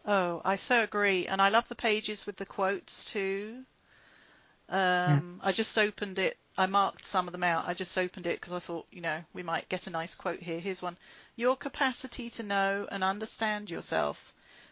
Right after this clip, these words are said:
Speaker 1: may be the most important byproduct of partnering with your guides."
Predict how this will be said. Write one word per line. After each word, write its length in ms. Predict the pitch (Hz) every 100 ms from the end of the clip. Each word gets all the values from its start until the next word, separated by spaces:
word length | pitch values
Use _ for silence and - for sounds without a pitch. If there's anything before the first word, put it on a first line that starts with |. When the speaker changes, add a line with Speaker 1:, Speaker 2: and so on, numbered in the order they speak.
| -
Speaker 1:
may 160 | 196
be 160 | 190 196
the 100 | 196
most 380 | 196 196 - 202
important 540 | 190 - 233 226 214
byproduct 800 | 226 220 - 190 170 160 - -
of 120 | 180
partnering 560 | - 190 - 175 165 165
with 140 | 170
your 160 | 170 165
guides." 720 | 160 156 - - - - -